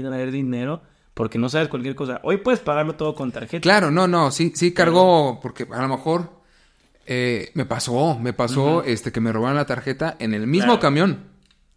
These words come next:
Speaker 1: Ok.
Speaker 2: O sea, ah, co-,
Speaker 1: ¿Cuando estaban tocando los enfadosos
Speaker 2: Confié.
Speaker 1: de camión?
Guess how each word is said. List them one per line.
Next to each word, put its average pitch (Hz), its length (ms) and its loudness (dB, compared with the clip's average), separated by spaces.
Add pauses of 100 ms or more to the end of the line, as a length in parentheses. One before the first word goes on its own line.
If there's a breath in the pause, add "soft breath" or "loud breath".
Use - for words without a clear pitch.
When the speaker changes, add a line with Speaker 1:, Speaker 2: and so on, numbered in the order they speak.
(300)
Speaker 1:
Ok. 104 200 -20 (240)
Speaker 2:
O 107 120 0
sea, 95 640 -2 (1160)
ah, - 100 -10 (220 loud breath)
co-, - 120 -12 (520 loud breath)
Speaker 1:
¿Cuando 147 200 2
estaban 185 280 2
tocando 202 380 2
los 175 300 0
enfadosos 143 320 0
Speaker 2:
Confié. 135 120 0
Speaker 1:
de 180 80 2
camión? 156 380 0